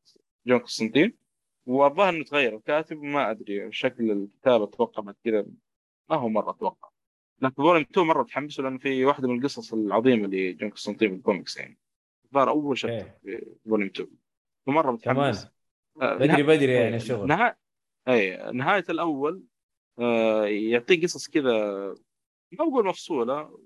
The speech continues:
Speaker 1: هي المفروض إنها ما تكون موجودة في الكوميك هذا، اللي هو قصة تصير مع سوامب ثينج.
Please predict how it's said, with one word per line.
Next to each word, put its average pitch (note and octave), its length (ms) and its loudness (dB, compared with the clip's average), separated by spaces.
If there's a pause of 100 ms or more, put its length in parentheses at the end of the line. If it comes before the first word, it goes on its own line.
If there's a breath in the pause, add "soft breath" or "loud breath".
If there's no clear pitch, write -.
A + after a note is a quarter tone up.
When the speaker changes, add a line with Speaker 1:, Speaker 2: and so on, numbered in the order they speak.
(220)
Speaker 1:
هي A#3+ 140 4
المفروض B3+ 280 2
إنها A#3 140 -2
ما A#3+ 100 -2
تكون G3+ 220 -8
موجودة D#3+ 300 -4
في - 100 -18
الكوميك A#2+ 400 -4
هذا، C#3 240 -2 (600)
اللي D3 220 6
هو F#3+ 400 8
قصة F#3 240 -4
تصير E3 240 4
مع A2+ 880 -2
سوامب A#2 300 0
ثينج. - 160 -20